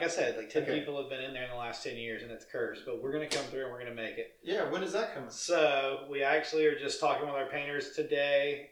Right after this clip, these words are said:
Speaker 1: and so, uh, we'll start painting. Minimal construction on the inside. We'll start, like, equipment purchases and stuff this week as well. I s-, think we'll launch that shop, like, late February.
Speaker 2: Wow.
Speaker 1: So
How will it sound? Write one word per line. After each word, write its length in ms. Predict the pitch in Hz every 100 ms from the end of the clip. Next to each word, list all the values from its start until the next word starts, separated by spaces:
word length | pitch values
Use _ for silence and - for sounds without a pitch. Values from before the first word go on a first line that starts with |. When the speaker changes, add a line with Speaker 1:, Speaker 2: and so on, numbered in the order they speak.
| 139
Speaker 1:
and 180 | 120
so, 540 | 113 - 123 120 120 - -
uh, 380 | 120 117 113 117 -
we'll 160 | 123 123
start 360 | 123 143 135 -
painting. 480 | 151 143 139 139 139 - 139 139
Minimal 600 | 151 170 190 190 175 170
construction 500 | 165 - 170 156 160
on 120 | 160
the 120 | 151 147
inside. 520 | 143 151 139 139 131
We'll 80 | 127
start, 460 | - 143 135 - -
like, 200 | 135 123
equipment 420 | 123 160 147 139
purchases 500 | 147 131 - - 127
and 60 | 131
stuff 320 | - 139 123
this 160 | 110 -
week 220 | 143 127
as 100 | 131
well. 400 | 135 135 135 - - _ _ _ -
I 120 | 127
s-, 480 | - - - - - -
think 280 | 220 226 214
we'll 260 | 175 165 156
launch 440 | 151 156 160 -
that 240 | 151 143
shop, 460 | - 156 143 135 127
like, 160 | 117 120
late 240 | 131 127
February. 460 | 131 117 117 85 - - -
Speaker 2:
Wow. 460 | 139 139 127 - - - _ -
Speaker 1:
So 160 | -